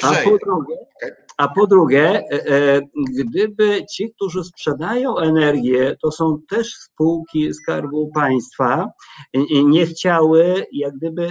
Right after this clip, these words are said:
Speaker 1: robić dobrze swoim siostrom, e, e, którzy są wytwórcami energii i s-,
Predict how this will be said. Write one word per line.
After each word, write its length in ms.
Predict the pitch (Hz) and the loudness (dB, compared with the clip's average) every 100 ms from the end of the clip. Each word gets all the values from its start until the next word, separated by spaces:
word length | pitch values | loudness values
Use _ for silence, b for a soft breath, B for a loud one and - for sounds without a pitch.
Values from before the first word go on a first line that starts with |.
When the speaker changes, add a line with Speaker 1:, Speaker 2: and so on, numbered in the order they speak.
| 143 | -4
Speaker 1:
robić 580 | 135 151 175 170 151 | -2 -2 -6 -10 -10
dobrze 580 | 139 143 139 147 - 175 | -4 -4 -4 -16 -8 -6
swoim 400 | 170 - 156 160 | -6 -2 0 0
siostrom, 640 | 156 180 175 - 135 127 147 | -2 -2 -2 0 0 0 0
e, 40 | 139 | -2
e, 260 | 139 135 123 | 2 0 0
którzy 300 | 147 127 143 | -6 -2 -4
są 280 | - 139 120 | -2 -2 2
wytwórcami 720 | 151 147 156 156 147 127 127 | 0 0 -4 0 0 2 2
energii 640 | 135 135 127 117 123 175 277 - _ b b b _ - | 4 4 2 0 -2 0 -2 -8 _ b b b _ -6
i 140 | 170 | -4
s-, 220 | 190 - | -4 -10